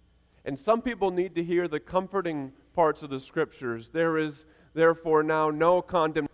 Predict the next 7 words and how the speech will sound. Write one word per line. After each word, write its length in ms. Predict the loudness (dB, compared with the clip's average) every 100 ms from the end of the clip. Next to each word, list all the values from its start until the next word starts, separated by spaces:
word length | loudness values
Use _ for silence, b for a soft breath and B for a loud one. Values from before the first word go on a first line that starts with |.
| -10
And 320 | -12 -8 -4
others 460 | -2 0 2 2 0
need 200 | -2 -2
to, 160 | -4 -8 b b
need 220 | 0 0
to 100 | -2
hear 480 | 0 0 2 0